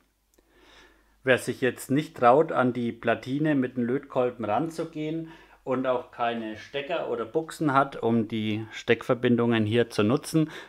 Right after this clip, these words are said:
kann natürlich auch die Methode hier anwenden und die Kabel hier auf der Länge ablängen und dann diese Kabelenden später mit den Kabeln, die bereits im Slotcar vorhanden sind,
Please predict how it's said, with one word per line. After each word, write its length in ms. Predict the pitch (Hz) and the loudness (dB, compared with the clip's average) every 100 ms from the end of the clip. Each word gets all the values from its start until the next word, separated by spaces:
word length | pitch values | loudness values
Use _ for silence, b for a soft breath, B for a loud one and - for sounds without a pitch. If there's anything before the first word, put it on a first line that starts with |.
| B | B
kann 160 | 117 113 | 2 4
natürlich 500 | 104 123 113 - 110 | 2 0 0 2 4
auch 180 | 107 | 4
die 200 | - 131 | 0 0
Methode 480 | 156 165 147 143 147 | 4 4 4 2 4
hier 260 | 127 131 135 | 4 4 6
anwenden 640 | 131 127 127 131 127 127 B B B | 4 6 4 2 0 -2 B B B
und 140 | 110 | 0
die 140 | 107 - | 0 2
Kabel 560 | 104 113 127 127 127 - _ | 6 6 6 2 2 -8 _
hier 420 | 113 117 123 113 _ _ | 4 6 4 2 _ _
auf 260 | 123 107 - | -4 -4 2
der 160 | 110 | 2
Länge 460 | 107 104 120 110 - | 4 4 4 2 4
ablängen 640 | - - 143 139 139 143 B B B - | 2 4 4 6 6 4 B B B 0
und 200 | 113 107 | 4 6
dann 240 | 107 107 | 6 4
diese 280 | 123 - 127 | -2 0 -2
Kabelenden 920 | - 113 117 123 - 110 - 117 117 B B | 4 4 4 2 2 2 2 0 -2 B B
später 540 | - - 98 107 123 117 | -10 0 0 2 2 2
mit 220 | 104 104 | 0 0
den 380 | 104 101 101 101 | 0 0 -2 -2
Kabeln, 600 | 101 101 110 117 117 113 | 0 2 2 0 0 -4
die 120 | 107 | -8
bereits 440 | 104 98 98 101 - | -4 0 2 0 -4
im 100 | 95 | -6
Slotcar 580 | - 110 - 107 98 | -2 -4 -2 -4 -4
vorhanden 500 | - 95 98 123 131 | -4 -4 0 0 0
sind, 380 | 127 - 117 120 | -2 2 2 2